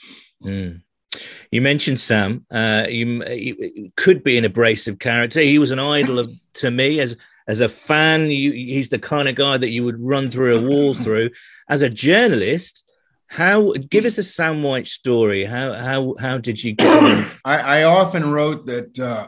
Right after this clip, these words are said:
Speaker 2: Sam White's tried to coach the world. He wasn't content with, uh, coaching the football team.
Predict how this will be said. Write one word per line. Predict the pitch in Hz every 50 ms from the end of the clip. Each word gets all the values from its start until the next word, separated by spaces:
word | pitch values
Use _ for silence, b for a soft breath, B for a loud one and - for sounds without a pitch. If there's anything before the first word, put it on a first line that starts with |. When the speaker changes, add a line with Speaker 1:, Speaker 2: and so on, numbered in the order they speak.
| -
Speaker 2:
Sam | - - - 147 147 156 151 143
White's | 139 135 135 139 139 -
tried | - - 143 143 139 120
to | 117
coach | - - 139 135 127 131 -
the | - 113
world. | 110 117 120 113 104 90 - - _
He | - 165
wasn't | 143 151 156 160 160 165 143 -
content | - 147 131 123 127 156 160 151 143 120 110
with, | 107 113 113 113 _ -
uh, | 120 117 107 98 95 90 87 _ _ _ _ _
coaching | - 139 135 127 - - 110
the | 104 98
football | - 123 131 120 131 104 98 95
team. | 92 - - 104 98 98 98 87 -